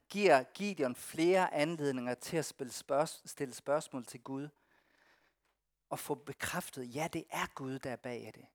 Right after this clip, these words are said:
Det er Gud, der har sendt dig. Det er Gud. Tak skal du have. Ah.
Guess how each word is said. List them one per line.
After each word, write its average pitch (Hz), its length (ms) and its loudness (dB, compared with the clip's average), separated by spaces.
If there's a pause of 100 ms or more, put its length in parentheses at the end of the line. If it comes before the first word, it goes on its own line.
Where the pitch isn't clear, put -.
Det 151 100 0
er 160 140 0
Gud, 151 280 -6
der 147 80 -4
har 117 120 -6
sendt 120 360 -8
dig. 101 340 -14
Det - 140 -10
er 165 120 -4
Gud. 143 200 -6
Tak 123 200 -10
skal - 160 -20
du 123 40 -8
have. 117 160 -8 (1000)
Ah. - 520 -10